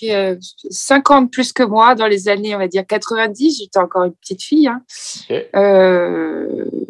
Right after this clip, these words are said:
Speaker 1: et j'ai entendu pour la première fois Sepultura,
Speaker 2: Oh.
Speaker 1: Rata Mahata.
Speaker 2: Ah oui, hein ?
Speaker 1: Et, euh,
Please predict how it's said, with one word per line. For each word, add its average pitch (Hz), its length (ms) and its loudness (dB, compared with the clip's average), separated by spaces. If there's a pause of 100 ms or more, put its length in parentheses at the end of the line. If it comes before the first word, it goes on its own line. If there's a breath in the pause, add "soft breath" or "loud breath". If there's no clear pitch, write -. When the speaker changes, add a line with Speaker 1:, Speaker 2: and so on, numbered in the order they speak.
(260)
Speaker 1:
et 185 960 8
j'ai 202 200 2
entendu 226 520 0
pour 233 120 0
la 190 140 4
première 247 400 -4
fois 254 440 2
Sepultura, 226 760 -2 (540)
Speaker 2:
Oh. 160 60 4
Speaker 1:
Rata 220 240 2
Mahata. 190 360 -4 (380)
Speaker 2:
Ah 160 160 4
oui, 151 200 2
hein ? 143 240 -4 (100)
Speaker 1:
Et, 196 260 4
euh, 170 480 0